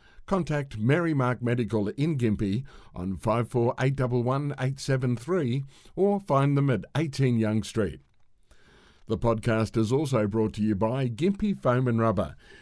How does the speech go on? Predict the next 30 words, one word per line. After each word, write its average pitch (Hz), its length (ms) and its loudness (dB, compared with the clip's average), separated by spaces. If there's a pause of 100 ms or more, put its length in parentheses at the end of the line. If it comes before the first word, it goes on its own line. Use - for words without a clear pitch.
(120)
your 90 240 -4
local 113 400 0
store 160 320 0
that 139 220 -2
specialises 117 840 -2
in 107 180 0
foam 139 480 -2 (100)
cut 185 240 -8
to 147 120 0
size. 95 640 -2 (400)
They've 202 180 2
got 175 280 -2
all 196 180 2
sorts 151 320 -2
of 127 260 2
good 165 320 2
stuff - 640 -6
like 107 300 0 (180)
upholstery 123 720 -4
or 110 280 0 (320)
craft 190 340 -2
foam 98 360 -2
or 151 140 2
even 175 280 0
loose 147 200 0
filling 113 380 0
foam. 90 480 -6 (580)
The 135 100 2
shop 160 280 0
is 147 180 -2